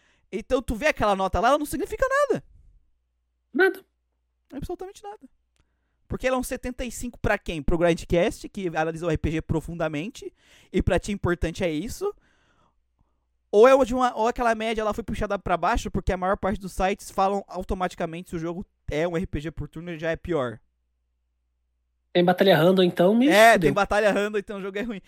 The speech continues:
Speaker 1: Sabe, então a linha editorial muda muito. Qual é a linha editorial certa e, e errada? Não importa isso agora, isso é, é, é muito relativo também.
Speaker 2: Uhum.
Speaker 1: Ah, mas o importante é tu realmente tu acompanhar sites, produtores de conteúdos, que,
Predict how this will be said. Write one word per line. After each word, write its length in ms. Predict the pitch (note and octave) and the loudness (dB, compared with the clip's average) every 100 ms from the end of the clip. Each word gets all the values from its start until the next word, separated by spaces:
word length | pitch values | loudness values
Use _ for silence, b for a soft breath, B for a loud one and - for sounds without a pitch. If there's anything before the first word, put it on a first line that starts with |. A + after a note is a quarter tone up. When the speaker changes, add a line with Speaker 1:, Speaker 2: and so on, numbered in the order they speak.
| b | b
Speaker 1:
Sabe, 240 | - A3 F#3 | -6 -6 -4
então 120 | G3+ | -6
a 60 | |
linha 220 | F#3+ A#3 E4+ | -6 -6 -10
editorial 580 | G3 - F#3+ D#3+ A3+ | -10 -10 -2 2 2
muda 300 | G3 G3+ F#3+ | 0 -6 -8
muito. 420 | A#3+ A3+ G3 - A#2 _ | -6 -6 -8 -12 -18 _
Qual 140 | - A3+ | 2 4
é 20 | |
a 40 | |
linha 140 | B3 A3+ | 4 -2
editorial 380 | G#3 G3+ F#3 F3+ | -6 -4 -2 -2
certa 400 | - G3+ G3+ E3+ | -2 -6 -4 -10
e, 60 | D#3+ | -10
e 80 | E3 | -8
errada? 300 | D#3 A#3 A3 | -4 -4 -4
Não 140 | G#3+ A#3+ | -8 -6
importa 320 | G#3 C4 - | -4 -4 -6
isso 140 | - | -6
agora, 300 | D4+ E4 G3 | -2 2 2
isso 140 | C#3 F#3 | 0 -2
é, 220 | F3+ F3 b b b b | -2 -4 b b b b
é, 320 | D3 D3+ D#3+ | -6 -2 -2
é 40 | F3 | -2
muito 180 | G#3 | 2
relativo 640 | - B3 - - A3 C#3+ A#2+ | 2 2 -2 -2 -4 -6 -10
também. 320 | C3+ B2+ A2 _ _ _ _ | -10 -10 -12 _ _ _ _
Speaker 2:
Uhum. 100 | - | -4
Speaker 1:
Ah, 260 | - C3+ C#3 | 0 0 0
mas 340 | D#3+ E3+ F3 | -2 -2 -2
o 60 | G3 | -4
importante 600 | A3+ - G3 - A#3 D#4 | -2 -2 -2 -4 -6 -6
é 40 | A3+ | -8
tu 120 | A3 | -2
realmente 420 | C4 B3 F3+ - _ - | -2 -2 -8 -10 _ -4
tu 100 | B2+ | -2
acompanhar 500 | - G#3 F3 E3 D3 | -2 -4 -4 -2 -6
sites, 640 | - B2+ C#3 E3 - A#2+ | -4 -2 0 0 -4 -10
produtores 360 | - C#3 D#3 D3+ | -10 -6 -8 -8
de 80 | |
conteúdos, 600 | - D#3 C#3+ D#3 A3 F#3 - _ _ _ | -12 -12 -8 -8 -8 -12 -18 _ _ _
que, 120 | - | -18